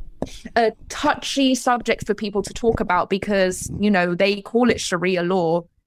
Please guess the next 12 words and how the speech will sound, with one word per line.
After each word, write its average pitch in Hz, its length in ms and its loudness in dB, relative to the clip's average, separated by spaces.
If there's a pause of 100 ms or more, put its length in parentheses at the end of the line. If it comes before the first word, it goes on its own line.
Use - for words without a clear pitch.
(220)
but 196 300 2 (100)
Muslims 208 600 2
say 190 220 -2
that's - 240 -4
not 185 180 -4
Sharia 156 380 -2
law. 139 400 -4
So 185 460 2 (100)
I, 190 180 0
I 185 100 0
hesitate 202 600 0
to, 160 300 -2